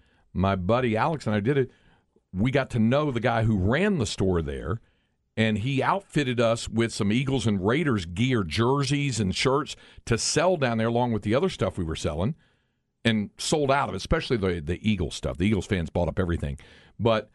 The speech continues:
I didn't even know Brad. Had not even met Brad back then. I was in college. Uh, but, but what I did was when I bought that jersey, the Ranger jersey, and it was,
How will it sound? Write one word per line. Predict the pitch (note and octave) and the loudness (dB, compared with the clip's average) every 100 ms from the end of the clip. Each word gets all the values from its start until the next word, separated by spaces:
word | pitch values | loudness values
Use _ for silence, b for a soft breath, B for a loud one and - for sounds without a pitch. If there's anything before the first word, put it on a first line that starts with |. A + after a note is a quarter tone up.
| - | -4
I | C#3+ | -2
didn't | B3+ | 0
even | F#3 E3 | 0 2
know | G3 C#4 | 2 2
Brad. | F#3 G2 - - | 0 -2 -8 -2
Had | E3+ | 0
not | F#3 A3 | 2 2
even | G3+ G3 | 0 2
met | A#3 C4+ | 0 0
Brad | B2 E2+ | -4 -4
back | D#2+ E2 - | -6 -6 -4
then. | F2 | -4
I | E2+ | -2
was | C3 B2+ | -2 0
in | C#3 | -2
college. | - G3 A#3+ A2+ A#2 - B B B B - - | 0 0 0 -2 -4 -8 B B B B -10 0
Uh, | A#2+ A2+ A2 G#2+ | 2 4 2 -2
but, | G#2+ C#3+ B2 - _ - | 2 2 2 -6 _ -18
but | - G2+ A#2 G#2+ | -4 2 2 0
what | - A2 | -2 0
I | A#2 F#3 | 2 4
did | F3+ G3+ | 4 4
was | F#3 G3 D3+ | 4 0 0
when | C3 | -2
I | |
bought | C#3+ D3+ E3 | 0 0 0
that | D#3 B2+ | -2 -2
jersey, | B2+ D#3 D3 D3 | 0 0 0 0
the | C3 | 2
Ranger | C3 D3 C#3+ | 0 0 -2
jersey, | D3 D3+ D3 D3+ b b b _ | 0 0 0 -4 b b b _
and | D3+ F3+ | 0 0
it | |
was, | A3 | 2